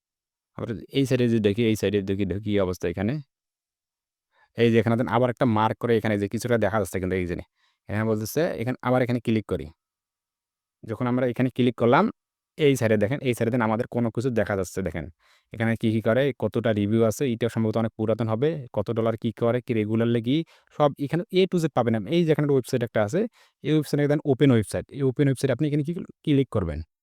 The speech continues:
দেখি, ক্লিক করে দেখি সমস্যা কি। যখন আমি ক্লিক করে দেখলাম, দেখেন তার এইখানে একটা ওয়েবসাইট চলে আসলো আমাদের। এই ওয়েবসাইট চলে আসলো, দেখি এটা ওয়েবসাইট, কি রিলেটেড ওয়েবসাইট।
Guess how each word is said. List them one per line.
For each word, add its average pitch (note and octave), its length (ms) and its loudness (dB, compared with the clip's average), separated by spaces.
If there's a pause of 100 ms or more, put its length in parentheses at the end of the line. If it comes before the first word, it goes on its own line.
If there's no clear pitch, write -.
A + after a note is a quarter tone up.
দেখি, E3 180 0
ক্লিক C#3+ 220 -2
করে C#3 140 2
দেখি A#2+ 260 -2
সমস্যা C#3 360 -4
কি। F#2+ 200 -6 (1800)
যখন A#2 220 2
আমি D3+ 140 2
ক্লিক C3+ 200 0
করে C3 180 -2
দেখলাম, B2+ 320 -2 (800)
দেখেন A2 360 -2
তার B2+ 160 2 (100)
এইখানে C#3 280 2
একটা C#3+ 120 -2
ওয়েবসাইট A#2 320 0
চলে G2 160 -2
আসলো F#2+ 180 -8
আমাদের। F2+ 220 -8 (800)
এই B2 120 -6
ওয়েবসাইট C#3 400 0
চলে A#2+ 200 0
আসলো, C#3+ 200 -4
দেখি C3+ 180 -4
এটা C3+ 120 0
ওয়েবসাইট, - 280 -4
কি D#3 120 2
রিলেটেড A#2+ 260 2
ওয়েবসাইট। A2+ 300 -2